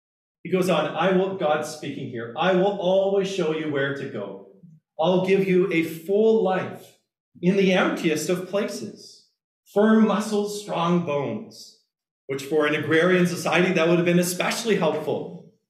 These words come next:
Bring in the harvest, wrangle the sh-, cows, steal the honey from the bees. A full life, even in the emptiest of places.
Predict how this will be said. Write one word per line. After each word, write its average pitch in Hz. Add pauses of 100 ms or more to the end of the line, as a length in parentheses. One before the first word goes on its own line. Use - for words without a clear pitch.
Bring 190
in 220
the -
harvest, 226 (320)
wrangle 190
the 185
sh-, -
cows, 208 (380)
steal 180
the 190
honey 190
from 190
the 190
bees. 196 (1040)
A 151
full 269
life, - (460)
even 302
in 285
the 247
emptiest 214
of -
places. -